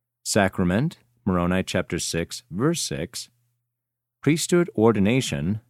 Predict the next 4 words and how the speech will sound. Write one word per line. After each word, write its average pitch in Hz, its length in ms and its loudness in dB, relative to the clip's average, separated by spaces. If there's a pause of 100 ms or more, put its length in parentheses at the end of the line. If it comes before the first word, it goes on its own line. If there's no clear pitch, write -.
(200)
Moroni 120 600 0 (200)
chapter 101 340 -4
three. - 420 -4 (1080)
Two, 117 540 4